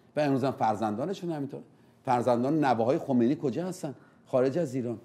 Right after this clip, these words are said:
با ثروت‌های آنچنانی دارن زندگی می‌کنن. عذر می‌خوام، ببخشید، به ریش ملت ایران هم می‌خندن. چون فقط مسئلهٔ پول و قدرت بود، نه خدمت. چه خدمت؟ کج-، اصلاً به فکر خود اسلام هم نیستن. اسلام برای اون اصلاً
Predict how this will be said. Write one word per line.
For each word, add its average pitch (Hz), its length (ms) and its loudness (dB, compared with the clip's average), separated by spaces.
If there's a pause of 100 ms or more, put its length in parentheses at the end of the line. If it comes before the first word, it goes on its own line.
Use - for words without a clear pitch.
(720)
با 131 80 0
ثروت‌های 123 560 0
آنچنانی 131 800 -2 (180)
دارن 123 200 -8
زندگی 123 420 -4
می‌کنن. 147 400 -8 (260)
عذر 160 240 2
می‌خوام، 147 360 -6
ببخشید، 160 480 -4 (100)
به 143 100 -2
ریش 139 220 -4
ملت 120 400 0
ایران 110 260 -4
هم 104 80 -6
می‌خندن. 82 540 -10 (480)
چون 156 240 -10
فقط 143 300 -8
مسئلهٔ 131 360 -8
پول 143 320 -8
و 160 160 -4
قدرت 139 460 -6
بود، 160 320 -2 (560)
نه 135 180 -2
خدمت. 196 680 -2
چه - 220 -8
خدمت؟ 208 500 -4 (120)
کج-، 147 320 -10
اصلاً 185 220 -4 (200)
به 175 80 0
فکر 180 240 -4
خود 170 300 -6
اسلام 175 400 -8
هم 190 100 -6
نیستن. 175 340 -8
اسلام 170 400 -10
برای 185 160 -4
اون 170 180 2
اصلاً 156 260 2